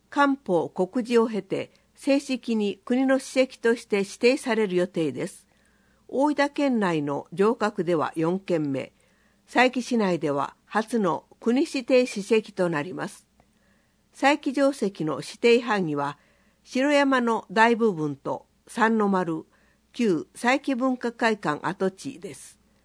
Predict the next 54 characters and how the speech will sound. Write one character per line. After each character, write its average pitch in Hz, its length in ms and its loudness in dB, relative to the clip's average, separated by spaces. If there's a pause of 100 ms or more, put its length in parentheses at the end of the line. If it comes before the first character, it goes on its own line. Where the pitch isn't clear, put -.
(480)
平 285 180 4
成 277 300 2
二 269 160 2
十 196 220 4
一 180 200 -2
年 226 220 4
度 180 140 0
か - 160 -8
ら 139 200 -4 (360)
令 254 240 6
和 262 180 4
三 262 300 4
年 277 180 4
度 196 140 0
ま 170 100 0
で 160 160 -4
の 156 160 -4
調 233 240 0
査 202 160 -4
に 143 120 -6
よ 135 100 -6
っ - 20 -10
て、 - 320 -10 (460)
佐 240 260 2
伯 233 160 -2
城 214 140 4
跡 175 360 -4
は 151 220 -4 (320)
近 294 220 0
世 180 320 0
を 156 100 0
通 190 300 -2
じ 170 140 -6
て - 320 -6
維 254 60 -2
持 254 140 0
さ 233 160 -4
れ 196 120 -4
て 196 140 -2
き 196 120 -12
た 143 160 -4
山 165 320 0
城 170 240 0
で、 143 240 -8 (480)
城 226 220 6
内 185 220 2
に 156 120 -2
は 151 240 -2 (180)
城 254 300 2
山 262 340 4
を 262 60 -2
含 226 260 -6
め 185 140 0
た 143 280 -4